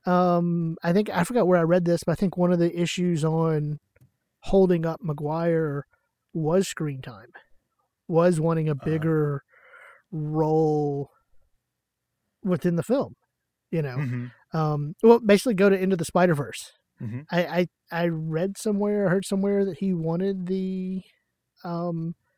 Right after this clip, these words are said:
Speaker 1: Peter B. Parker role, the ma-, the, the, the mentor Spider-Man role,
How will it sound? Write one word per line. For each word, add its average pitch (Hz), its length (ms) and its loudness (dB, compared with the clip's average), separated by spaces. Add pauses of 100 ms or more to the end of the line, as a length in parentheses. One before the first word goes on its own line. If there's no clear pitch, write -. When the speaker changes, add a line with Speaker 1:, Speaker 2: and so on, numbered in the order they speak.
(160)
Speaker 1:
Peter 180 280 0
B. 165 200 -2
Parker 185 480 -4 (220)
role, 185 320 0
the 170 100 0
ma-, 170 240 -4
the, 156 380 -4
the, 156 500 -6 (160)
the 147 220 -8
mentor 160 540 0
Spider-Man 175 500 -2
role, 143 300 -10